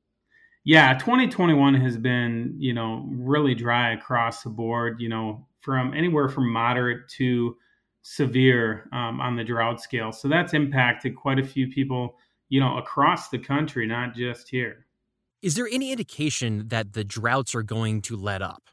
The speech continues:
Speaker 1: You know, the way a lot of the growers that we've talked to and a lot of the ranchers that we've talked to, you know, they are preparing for,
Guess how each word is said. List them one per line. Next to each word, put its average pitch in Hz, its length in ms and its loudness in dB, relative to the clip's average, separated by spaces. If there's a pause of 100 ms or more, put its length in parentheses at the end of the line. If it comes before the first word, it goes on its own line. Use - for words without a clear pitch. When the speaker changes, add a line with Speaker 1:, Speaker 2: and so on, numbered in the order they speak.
(400)
Speaker 1:
You 190 140 6
know, 233 180 8
the 196 120 6
way 190 680 6
a 196 60 0
lot 180 220 6
of 220 60 0
the 202 60 6
growers 160 400 4
that 143 120 2
we've 139 200 4
talked 147 340 0
to 151 100 0
and 139 80 4
a 135 40 4
lot 135 120 6
of 135 80 4
the 127 60 0
ranchers 123 480 0
that 120 100 -2
we've 120 240 -2
talked 120 400 -2
to, 127 260 -2
you 135 160 4
know, 135 160 6
they 131 140 4
are 123 280 4
preparing 127 680 0
for, 120 800 -4